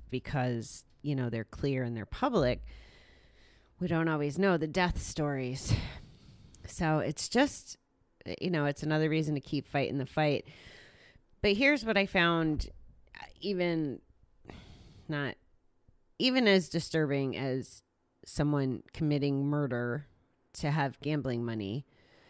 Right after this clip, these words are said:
But this statement by the police, and it reminded me of something from Michelle's case. Michelle,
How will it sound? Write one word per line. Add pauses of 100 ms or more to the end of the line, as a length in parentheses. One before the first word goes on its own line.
(220)
But (180)
this
statement
by
the
police,
and
it
reminded
me
of
something (160)
from
Michelle's
case. (1080)
Michelle,